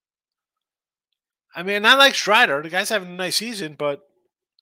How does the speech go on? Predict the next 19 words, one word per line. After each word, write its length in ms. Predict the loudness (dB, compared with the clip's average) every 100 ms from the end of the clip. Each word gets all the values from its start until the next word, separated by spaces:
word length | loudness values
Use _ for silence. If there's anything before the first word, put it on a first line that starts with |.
| _ _
he 200 | -20 -8
does 240 | -6 -4
give 140 | -6
up 120 | -6 -6
some 140 | -6
runs 180 | -8 -8
sometimes. 340 | -12 -12 -16
He 80 | -14
gives 160 | -12 -10
up 100 | -8
the 80 |
long 240 | -4 -4 -4
ball. 200 | -8 -12 _ _ _ _ _ _ _ _ _ _ _ _ _ _ _ _ _
Maurice, 680 | -8 -2 0 2 2 0 -2
good 160 | -10 -16
afternoon. 360 | -16 -20 -20 -4
Cardinals 340 | -2 -2 -4
money 160 | -6 -6
line, 220 | -8